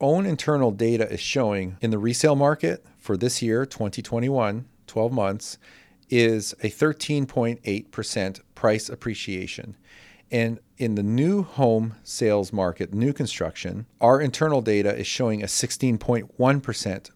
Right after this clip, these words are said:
price appreciation forecast. So think about this. We have this very wide range. Obviously, we've surpassed the six percent price appreciation. The year's not over. That can fluctuate, but we have reason to believe that that's going to continue to appreciate.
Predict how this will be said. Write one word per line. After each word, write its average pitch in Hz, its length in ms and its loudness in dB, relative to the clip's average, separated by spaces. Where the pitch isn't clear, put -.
price 98 380 0
appreciation 98 640 -6
forecast. - 640 -6
So - 140 0
think 202 200 2
about 104 280 4
this. - 260 -6
We 127 140 0
have 180 160 4
this 175 140 0
very 139 260 4
wide 113 320 6
range. 95 400 -6
Obviously, 165 440 4
we've 120 260 0
surpassed - 640 -2
the 113 40 -6
six - 280 -4
percent - 380 -6
price 117 240 -2
appreciation. 101 800 -6
The 113 80 -4
year's 185 280 2
not 135 200 6
over. 98 380 2
That 120 160 -2
can 180 100 4
fluctuate, 123 560 4
but 113 80 2
we 107 140 2
have 110 320 4
reason 165 320 4
to 151 40 4
believe 127 580 2
that 107 180 0
that's 127 300 2
going 113 280 -2
to - 140 -8
continue 113 600 0
to 98 280 -2
appreciate. 95 640 -4